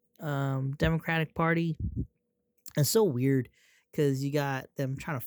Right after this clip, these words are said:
fuck each other over. So people are, like, thinking, "Should I vote for these people?" You know, like, say it's Pete Buttigieg. Why would you vote for him when his own party fucks him over? So if he becomes the president,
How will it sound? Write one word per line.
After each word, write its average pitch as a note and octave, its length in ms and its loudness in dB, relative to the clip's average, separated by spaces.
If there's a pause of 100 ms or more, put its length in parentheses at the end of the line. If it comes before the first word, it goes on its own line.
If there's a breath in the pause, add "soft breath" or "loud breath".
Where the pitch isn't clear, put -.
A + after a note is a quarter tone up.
fuck C#3+ 220 -4
each C#3 200 -2
other B2 280 0
over. B2+ 580 -2
So D3+ 220 -2
people E3 260 -2
are, D3 100 4
like, C3 280 -2
thinking, C3+ 340 -2
"Should B2+ 240 -2
I A#2+ 320 -4 (400 soft breath)
vote C3+ 440 2
for E3 140 -6
these E3+ 300 -6
people?" G3 640 -4 (260)
You D#3+ 100 -2
know, F3 420 -4
like, C3 200 -2
say C#3+ 240 2
it's C#3 180 -2 (100)
Pete E3 220 -6 (120)
Buttigieg. A2+ 480 -4 (340 loud breath)
Why C3 100 0
would D#3 160 4
you D#3 100 0
vote D3+ 220 0
for C3+ 120 -10
him D3 380 -2
when B2+ 120 -2
his C3 160 -2
own C#3 380 0
party C#3 420 0
fucks - 380 -10
him B2+ 140 0
over? B2 460 -2 (340 loud breath)
So C3 640 2
if C3 360 -4 (100)
he C#3+ 280 -6 (140)
becomes C#3+ 380 -2
the B2+ 60 -6
president, D3 580 -4